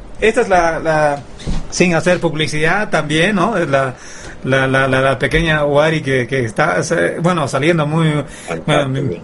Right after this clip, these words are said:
Speaker 1: no, solamente tomé dos, no, no, no es... No es.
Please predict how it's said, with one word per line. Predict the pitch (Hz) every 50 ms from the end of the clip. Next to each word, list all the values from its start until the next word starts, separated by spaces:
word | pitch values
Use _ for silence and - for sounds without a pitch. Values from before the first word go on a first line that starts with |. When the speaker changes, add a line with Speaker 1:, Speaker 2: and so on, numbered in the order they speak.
| - -
Speaker 1:
no, | - 160 180 175
solamente | - 175 185 185 190 185 165 170
tomé | - 143 143 143 127
dos, | 120 120 - 127
no, | 131 135 135
no, | 135 135 135 135 127
no | 127 127 127
es... | 123 110 - - - - - - - - - - - -
No | - 131 131
es. | 127 113 - - -